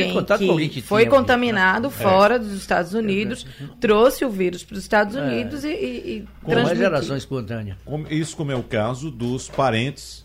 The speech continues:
Speaker 3: do brasileiro que foi diagnosticado com coronavírus. Então, ele chegou ao Brasil e fez um almoço aqui pra familiares.
Speaker 2: Trinta pessoas.
Speaker 3: Trinta pessoas. Então, essas pessoas estão sendo acompanhadas,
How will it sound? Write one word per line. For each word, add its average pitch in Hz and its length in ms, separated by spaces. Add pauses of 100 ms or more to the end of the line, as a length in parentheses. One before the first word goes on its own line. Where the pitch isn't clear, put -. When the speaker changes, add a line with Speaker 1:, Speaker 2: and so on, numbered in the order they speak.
Speaker 3:
do 101 140
brasileiro 101 680 (380)
que 101 160
foi 98 260
diagnosticado 92 680
com 104 160
coronavírus. 78 600
Então, 92 380
ele 127 240
chegou 90 400
ao 90 80
Brasil 117 400
e - 20
fez 151 360
um 170 80
almoço 135 560
aqui 127 320
pra 135 200
familiares. 202 500
Speaker 2:
Trinta 160 140
pessoas. 156 440
Speaker 3:
Trinta 175 260
pessoas. 117 680 (380)
Então, 135 380
essas 170 320
pessoas 120 400
estão 110 240
sendo 92 260
acompanhadas, 139 840